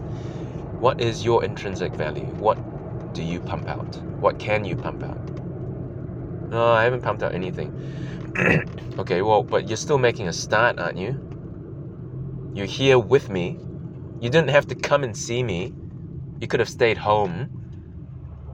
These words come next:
and continued to feel sorry for yourself. But you chose,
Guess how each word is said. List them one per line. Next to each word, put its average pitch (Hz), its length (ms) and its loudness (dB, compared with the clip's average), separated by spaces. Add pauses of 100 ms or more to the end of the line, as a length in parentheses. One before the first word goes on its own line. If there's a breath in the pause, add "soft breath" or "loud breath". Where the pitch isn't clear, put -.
(540)
and 92 480 2 (920)
continued 104 380 0
to 90 40 -6
feel 95 220 2
sorry 95 460 6
for 87 220 0
yourself. 78 760 0 (680)
But 120 140 6
you 170 220 2
chose, 190 840 4